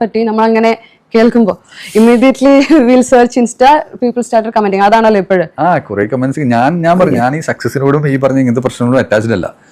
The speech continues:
Speaker 1: ഉം.
Speaker 2: പിന്നെ എനിക്ക് വളരെ വ്യക്തമായിട്ട് അറിയാം എന്താണ് നടന്നിരിക്കുന്നത്,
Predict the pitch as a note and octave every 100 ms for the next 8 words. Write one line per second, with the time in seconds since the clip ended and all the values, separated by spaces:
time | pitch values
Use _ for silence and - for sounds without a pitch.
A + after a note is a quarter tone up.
0 | - F3+ E3 - - A2+ C#3+ E3 A#2 A#2
1 | A#2 D#3+ C#3 C3+ D3+ C#3+ - A2 - C#3
2 | D3 D3+ C#3 A2+ B2 C3+ A2 A#2+ B2+ A2+
3 | G2+ G2 G2+ F#2+ F#2